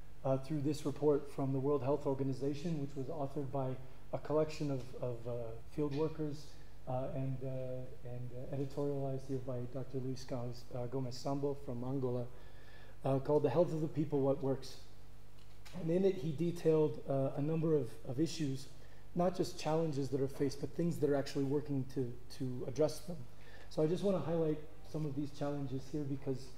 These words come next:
they were very eye-opening for me and very related to the work we do. Uh, first is, I'm just gonna rattle off statistics, but, but some of them really are quite,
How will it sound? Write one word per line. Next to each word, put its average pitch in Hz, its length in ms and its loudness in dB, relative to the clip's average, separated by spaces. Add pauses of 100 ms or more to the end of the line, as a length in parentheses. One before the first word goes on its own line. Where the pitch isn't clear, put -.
(260)
they 156 80 4
were 156 100 4
very 160 240 6
eye-opening 156 500 4
for 151 140 -2
me 147 160 2
and 139 100 2
very 143 160 4
related 139 440 4
to 139 80 -2
the 131 80 0
work 135 240 0
we 123 100 -2
do. 143 260 2 (680)
Uh, 151 260 0 (100)
first 190 300 2
is, 143 120 0 (840)
I'm 147 120 0
just 170 180 0
gonna 165 120 6
rattle 151 260 6
off 147 140 8
statistics, 170 640 0 (180)
but, 139 140 0 (180)
but 143 100 0 (280)
some 170 220 -2
of 156 80 0
them 151 160 0
really 160 260 2
are 147 240 4
quite, 143 260 0